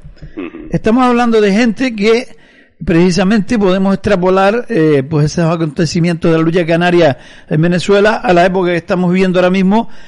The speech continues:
Speaker 2: cuando acabamos de terminar prácticamente dos años, dos años sin hacer, eh, lucha canaria en la región, en la región.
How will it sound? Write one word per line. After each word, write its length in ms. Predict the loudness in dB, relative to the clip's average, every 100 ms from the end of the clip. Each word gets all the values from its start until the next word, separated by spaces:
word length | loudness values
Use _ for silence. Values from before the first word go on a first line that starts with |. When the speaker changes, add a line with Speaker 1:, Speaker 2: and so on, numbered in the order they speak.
| -18
Speaker 2:
cuando 260 | -6 -2 -2
acabamos 400 | 0 0 0 -2
de 60 | -2
terminar 500 | -2 -2 0 -2 -4
prácticamente 640 | -6 -4 -4 -2 -4 -2
dos 260 | -2 0 0
años, 360 | 0 0 -4 -8 _ -20 _ -18 -8
dos 240 | -2 0 2
años 260 | 0 -2
sin 420 | -2 -2 0 -2 -8 _
hacer, 480 | -6 -2 -2 -2 -6 -10
eh, 220 | -4 0 2
lucha 320 | 0 -2 -4
canaria 340 | -2 -2 -2
en 80 | 0
la 80 | -2
región, 380 | -2 0 0 0
en 100 | -2
la 80 | -2
región. 480 | 0 0 0 0